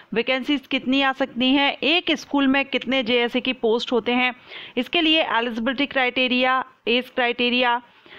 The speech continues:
and इसमें salary क्या रहेगी, provision period and selection procedure, ये सारे points आपके clear करूंगी। बहुत जल्द इसका notification release होगा, so आप सभी तैयार रहिएगा अगर आप जेएसए post के लिए apply करना चाहते हैं।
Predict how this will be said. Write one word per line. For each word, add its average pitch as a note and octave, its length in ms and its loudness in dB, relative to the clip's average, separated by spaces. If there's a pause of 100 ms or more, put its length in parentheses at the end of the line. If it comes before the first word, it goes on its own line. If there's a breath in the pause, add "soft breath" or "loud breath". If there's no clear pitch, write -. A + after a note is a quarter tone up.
(240 loud breath)
and A#3 220 0
इसमें A#3+ 240 0
salary B3+ 440 0
क्या C4+ 140 0
रहेगी, B3 300 0
provision A#3+ 460 0
period B3+ 320 0
and C4 260 0
selection G#3+ 440 -2
procedure, F3 540 -2
ये B3+ 220 0
सारे A#3 280 0
points G3+ 320 -4
आपके F#3+ 260 -2
clear F#3+ 280 -2
करूंगी। A#3+ 340 0
बहुत G#3+ 360 -2
जल्द B3+ 260 2
इसका A#3+ 240 -2
notification G#3+ 680 -2
release G#3 300 0
होगा, G#3+ 220 2 (380 loud breath)
so - 80 -6
आप A3+ 180 2
सभी B3 260 0
तैयार A3 420 0
रहिएगा B3+ 480 2
अगर G#3 300 0
आप A#3 200 2
जेएसए B3+ 500 0
post G#3 340 0
के A3 100 -2
लिए A3 220 2
apply F#3+ 520 -2
करना F#3 340 -2
चाहते F3 340 -4
हैं। F3 180 -2